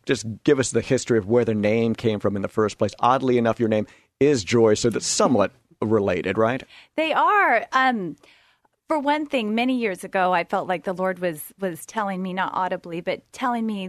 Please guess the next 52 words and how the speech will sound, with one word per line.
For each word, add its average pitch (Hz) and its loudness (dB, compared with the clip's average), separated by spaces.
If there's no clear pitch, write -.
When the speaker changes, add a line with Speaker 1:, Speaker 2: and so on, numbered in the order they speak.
Speaker 2:
that 190 -2
I 190 -4
needed 202 -8
to 180 -16
live 190 -4
up - -2
to - -18
my 170 -6
name. 156 -8
And 190 -6
so, 202 0
and 254 0
I 254 2
love 277 -2
how 269 -4
the 240 -4
Lord 214 -4
uses 202 -8
all 202 -2
the 208 -8
circumstances 190 -10
in - -8
our 180 -6
lives 170 -6
for - -8
our 175 -4
good 185 -4
and 170 -10
for 185 -8
His 185 -10
glory. 220 -2
And, 208 -6
and 208 -6
so 269 -2
the 226 0
name 240 -2
For 220 -2
the 196 -4
Joy 196 -2
of 180 -4
It 170 -4
actually 190 -6
came 196 -10
not 202 -4
from 196 -8
my 180 -6
name, 220 -8
but 196 -4
from 202 -6
this 185 -10
crazy 208 -8
experience 180 -10